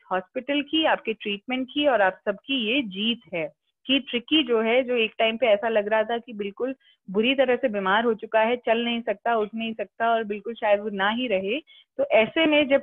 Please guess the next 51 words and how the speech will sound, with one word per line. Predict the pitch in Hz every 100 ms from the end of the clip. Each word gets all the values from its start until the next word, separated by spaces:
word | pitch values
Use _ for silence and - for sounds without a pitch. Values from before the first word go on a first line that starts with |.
| -
tricky | 240 262
बिल्कुल | 220 240 240 302
ही | 285 285
बढ़िया | 208 202 233
हो | 269 262
चुका | 226 226 220
है, | 220 226
अब | 233
healthy | 208 190 233
हो | 220
चुका | 202 214 202
है, | 214 302 - - _ -
इसीलिए | 254 339 339 320
जो | 220 208
है, | 208 233 359
"This | 214 208 202
is | 202
a | 196 247
triumph | 381 _ - 196 180 185
of | - - -
surgery," | 175 165 165 165 147
इसीलिए | 190 220 226
जो | 214 208
है | 233 330 _ _ -
मिसेस | 220 240
Pomfrey | 233 196 208 220
ये | 208 302
sentence | - 185 202 240 302
कहती | - 185 - 180 175
हैं। | 160 - _ _ -
ये | 262
मैं | 269
इसलिए | 269 302
बता | 285 294 277
रही | 294
हूँ |
क्योंकि | 285 294
आगे | 254 196 240
भी | 233 269 254
इस | -
पे | 302
question | - 196 185 - 190
है, | 196 240
तो | 269
इस, | 233 - -
अच्छे | 214 - 294
से | 302 277
इसको | - -
description | 247 226 - 208 - 233
को | 233
आप | 226